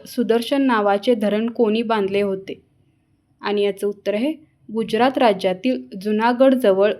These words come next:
सुदर्शन नावाचे धरण सम्राट चंद्रगुप्त मौर्य याने बांधले होते. प्रश्न बत्तीस,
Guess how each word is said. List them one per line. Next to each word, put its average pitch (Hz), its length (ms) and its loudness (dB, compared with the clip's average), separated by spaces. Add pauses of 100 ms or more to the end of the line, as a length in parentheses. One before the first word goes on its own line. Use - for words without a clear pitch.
सुदर्शन 240 600 0
नावाचे 202 640 2
धरण 208 380 2 (2750)
सम्राट 226 420 2 (320)
चंद्रगुप्त 254 680 2
मौर्य 226 420 2 (160)
याने 214 300 0
बांधले 190 360 -2
होते. 180 460 -6 (2750)
प्रश्न 247 300 2
बत्तीस, 220 480 -2